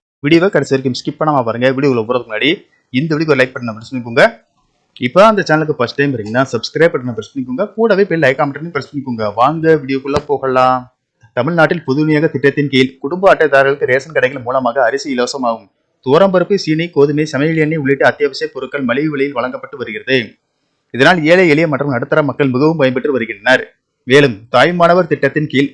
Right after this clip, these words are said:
வயதான முதியோர்கள் மாற்றுத்திறனாளிகளின் வீடுகளுக்கு சென்று ரேஷன் பொருட்கள் வழங்கப்பட்டு வருகின்றன. மேலும் ரேஷன் கார்டு அடிப்படையில் கலைஞர் மகளிர் உரிமைத்தொகை திட்டத்தின் கீழ் தகுதியுள்ள குடும்ப தலைவிகளின் வங்கிக் கணக்கில்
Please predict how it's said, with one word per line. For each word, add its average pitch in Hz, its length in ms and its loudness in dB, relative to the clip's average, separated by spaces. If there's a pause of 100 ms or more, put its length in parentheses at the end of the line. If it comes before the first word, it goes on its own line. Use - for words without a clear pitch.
வயதான 139 380 2
முதியோர்கள் 151 480 0
மாற்றுத்திறனாளிகளின் 143 840 -2
வீடுகளுக்கு 147 480 -2
சென்று 113 300 -6 (340)
ரேஷன் 151 320 2
பொருட்கள் 147 280 0
வழங்கப்பட்டு 135 440 -2
வருகின்றன. 113 400 -2 (640)
மேலும் 160 200 4
ரேஷன் 156 320 2
கார்டு 147 220 6
அடிப்படையில் 131 540 0
கலைஞர் 180 460 2
மகளிர் 151 500 0
உரிமைத்தொகை 147 380 -4
திட்டத்தின் 131 380 -8
கீழ் 131 200 -6 (320)
தகுதியுள்ள 165 480 0
குடும்ப 165 320 -4
தலைவிகளின் 131 360 -2
வங்கிக் 147 220 -6
கணக்கில் 131 340 -6